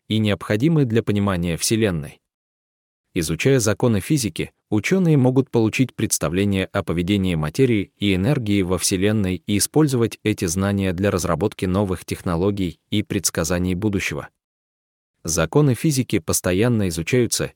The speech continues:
и уточняются по мере того, как делаются новые открытия. По мере того, как наше понимание Вселенной растёт, растёт и наше понимание законов физики.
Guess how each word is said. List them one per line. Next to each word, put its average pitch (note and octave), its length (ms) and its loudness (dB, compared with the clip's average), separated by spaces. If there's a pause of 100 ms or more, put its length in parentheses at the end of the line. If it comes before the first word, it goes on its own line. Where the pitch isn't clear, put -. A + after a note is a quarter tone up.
и G#2+ 80 2
уточняются A#2+ 680 0
по F#2 140 -2
мере F#2+ 280 0
того, D#2 360 -2 (160)
как F#2 240 -2
делаются A2+ 500 2
новые F#2+ 400 0
открытия. F#2 600 -2 (960)
По D#2+ 140 0
мере G#2 260 0
того, D#2 420 -2
как - 280 -2
наше B2 280 0
понимание G2+ 540 0
Вселенной F#2 540 0
растёт, E2+ 480 -2 (160)
растёт F#2 580 0
и A#2+ 100 2
наше B2 320 0
понимание G2+ 540 0
законов F#2 440 -2
физики. G2+ 480 -4